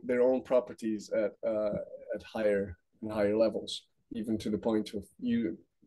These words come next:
creating the emergence of the functions of brains, such as computation. So brains compute, but they compute with ultimately the matter of the universe. We are the mud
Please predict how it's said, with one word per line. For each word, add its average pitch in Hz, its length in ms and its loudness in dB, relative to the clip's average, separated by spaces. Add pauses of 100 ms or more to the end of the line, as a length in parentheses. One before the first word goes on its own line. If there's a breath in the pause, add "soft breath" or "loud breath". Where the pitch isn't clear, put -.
(580)
creating 135 540 6
the 120 120 4
emergence 117 680 4 (380 soft breath)
of 107 400 4
the 120 80 -8
functions 117 460 -2
of 110 120 -10
brains, 117 640 0
such - 240 -10
as 98 200 -10 (200)
computation. 113 640 -2
So - 160 -14
brains 117 380 0
compute, - 580 -8 (880 soft breath)
but 104 100 -2
they 117 100 0
compute 151 640 0 (720)
with 110 400 2 (120)
ultimately 107 720 2 (420)
the 110 220 -2
matter 123 460 4
of 95 140 0
the 107 80 0
universe. 110 580 0
We 113 160 0
are 120 120 8
the 120 160 2
mud 123 440 6